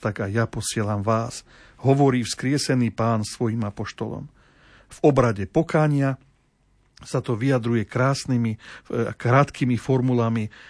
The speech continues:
„Pán Ježiš ti odpustil hriechy, choď v pokoji“, alebo „Choď v pokoji a ohlasuj veľké skutky Boha, ktorý ťa uzdravil“. Kňaz tieto slova vyslovuje ako Kristov služobník a kajúcnik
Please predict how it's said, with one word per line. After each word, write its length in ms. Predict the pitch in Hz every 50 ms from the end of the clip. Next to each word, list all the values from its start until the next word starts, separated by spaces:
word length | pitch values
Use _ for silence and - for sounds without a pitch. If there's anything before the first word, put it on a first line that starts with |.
| - - _ _
„Pán 320 | - 139 139 151 160 160 160
Ježiš 400 | 156 143 139 135 120 - - -
ti 40 | -
odpustil 560 | - 127 - - - 135 - - - - 123
hriechy, 400 | 113 117 117 117 110 - - 113
choď 320 | - - - 113 - - -
v 20 | - 117 101
pokoji“, 340 | - - 110 107 104 101 104 - _ _ _ - - - - -
alebo 480 | 139 127 117 113 104 95 95 90 - - - - _ _
„Choď 320 | - - - 147 175 180 -
v 60 | -
pokoji 440 | - 170 156 - - 151 147 143 139 139 - -
a 80 | - - -
ohlasuj 560 | 139 127 135 139 123 120 - - 127 113 101
veľké 400 | 95 131 160 185 175 - 175 156
skutky 560 | 139 - - - 147 131 - - - 127 107
Boha, 400 | 101 135 139 123 123 127 127 - - - - _ -
ktorý 320 | - - 123 117 113 107
ťa 140 | - - 113 - -
uzdravil“. 560 | 120 113 104 104 113 104 101 98 107 107 110 - _ _ _ - _ _ - - - - - - - _ -
Kňaz 560 | - 113 127 151 190 190 165 - - - - -
tieto 240 | - 135 127 -
slova 560 | 127 - - - 143 156 147 143 139 139 147 - 123
vyslovuje 800 | 104 117 151 147 - - 147 139 127 127 131 127 120 117 117 - - - - - -
ako 240 | 120 - - 123 110
Kristov 560 | - - 139 127 120 - - - 107 92 87
služobník 880 | - - - 123 123 113 135 135 123 127 139 143 151 156 151 - - _ _ _ _ _ _ _ _ _ _ _ _ -
a 80 | - -
kajúcnik 880 | _ - - 139 147 180 202 175 151 - - - - 104 92 - -